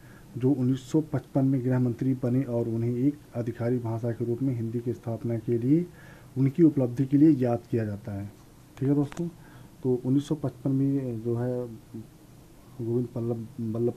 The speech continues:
पंत जी जो है मंत्री बने थे, गृह मंत्री बने थे, तो इन्हीं के नाम पर ये जो है गोविंद विल्ड, विल्ड लाइफ सेंचुरी को, आ,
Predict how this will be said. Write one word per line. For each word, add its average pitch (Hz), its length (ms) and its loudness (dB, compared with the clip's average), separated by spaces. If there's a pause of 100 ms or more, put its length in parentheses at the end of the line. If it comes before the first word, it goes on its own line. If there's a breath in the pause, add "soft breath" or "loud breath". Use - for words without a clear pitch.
पंत 123 200 -2
जी 120 80 -2
जो 117 120 -2
है 120 140 -4
मंत्री 110 340 -2
बने 113 200 -2
थे, 117 120 -4
गृह 117 160 -2
मंत्री 113 300 -4
बने 110 200 -4
थे, 131 180 -10 (460 loud breath)
तो 143 180 2
इन्हीं 143 300 6
के 151 180 6
नाम 127 220 2
पर 131 180 0
ये 131 140 0
जो 127 180 0
है 131 220 -2
गोविंद 120 460 2
विल्ड, 120 280 0 (400)
विल्ड 120 240 -2
लाइफ 117 300 -4
सेंचुरी 117 500 -8
को, 151 380 -6
आ, - 720 -16